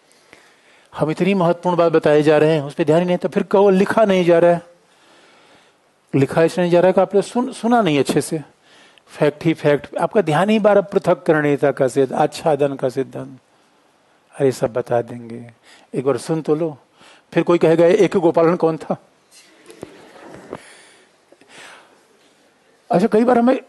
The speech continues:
कई बार मैं आश्चर्य, इतनी महत्वपूर्ण बात मैं बता रहा हूं और उसी में पर्ची खोदाखादी हो रही है। अच्छा, पर्ची एक से चलती चार को disturb करती है। एक ने लिखा, चौथे के, "ए,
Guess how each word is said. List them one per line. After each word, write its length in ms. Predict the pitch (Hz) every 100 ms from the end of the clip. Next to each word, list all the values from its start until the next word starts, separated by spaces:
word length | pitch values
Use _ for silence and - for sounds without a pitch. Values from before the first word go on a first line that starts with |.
| _ -
कई 140 | 131
बार 120 | 139 160
मैं 160 | 190
आश्चर्य, 340 | 160 107 196 202
इतनी 240 | 139 196
महत्वपूर्ण 420 | 240 202 202 196
बात 160 | 185 180
मैं 100 | 165
बता 220 | 147 120
रहा 120 | 110
हूं 120 | 151 208 - -
और 100 | 190
उसी 160 | 208 247
में 60 |
पर्ची 320 | - 185 -
खोदाखादी 520 | 233 - 226 - - 214
हो 120 | 214
रही 180 | 202 208
है। 80 | 202 _ _ _ - - - -
अच्छा, 200 | - 190
पर्ची 480 | - 156 214 196
एक 80 | 196
से 100 | 208
चलती 300 | 180 180 175
चार 360 | 190 - 196 247
को 100 | 247
disturb 280 | 190 - 160
करती 320 | 147 - 135
है। 100 | 117 - -
एक 160 | 180 175
ने 60 | 202
लिखा, 280 | 196 208 214 - _
चौथे 220 | - 151
के, 280 | 147 147 -
"ए, 200 | 156 117